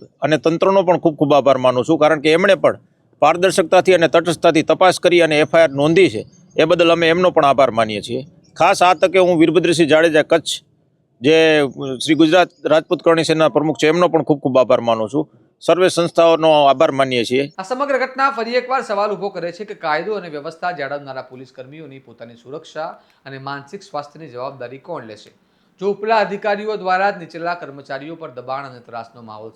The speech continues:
Speaker 2: સર્જાય, તો ન્યાયની આશા ક્યાંથી રાખી શકાય? હવે સૌની નજર પોલીસ વિભાગ પર છે. પી એસ આઈ સામે નોંધાયેલી એફ આઈ આર બાદ શું વાસ્તવમાં કડક અને નિષ્પક્ષ કાર્યવાહી થાય છે કે પછી આ મામલો પણ ફાઇલોમાં દબાઈ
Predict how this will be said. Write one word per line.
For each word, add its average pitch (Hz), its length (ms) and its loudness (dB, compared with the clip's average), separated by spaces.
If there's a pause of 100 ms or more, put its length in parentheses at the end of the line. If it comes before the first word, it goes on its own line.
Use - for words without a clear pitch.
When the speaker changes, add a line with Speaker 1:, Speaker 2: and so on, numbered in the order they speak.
Speaker 2:
સર્જાય, 135 420 -10 (300)
તો - 80 -20
ન્યાયની 185 400 -10
આશા 147 340 -10
ક્યાંથી 143 300 -16
રાખી 110 240 -20
શકાય? - 260 -20 (360)
હવે 170 180 -10
સૌની 220 260 -8
નજર 220 260 -6
પોલીસ 175 300 -14
વિભાગ 175 420 -4
પર 139 120 -14
છે. - 180 -20 (420)
પી 214 160 -6
એસ 233 80 -6
આઈ 240 160 0
સામે 220 220 -4
નોંધાયેલી 190 520 -6
એફ 170 120 -14
આઈ 175 120 -4
આર 170 60 -10
બાદ 170 260 -4
શું 175 140 -20
વાસ્તવમાં 160 560 -10
કડક 151 300 -14
અને 135 180 -20
નિષ્પક્ષ - 420 -20
કાર્યવાહી 127 460 -12
થાય 131 240 -10
છે 175 100 -20 (400)
કે 170 80 -20
પછી 185 200 -10
આ 190 120 -4
મામલો 185 300 -6
પણ 196 240 -14
ફાઇલોમાં 151 440 -10
દબાઈ 131 240 -8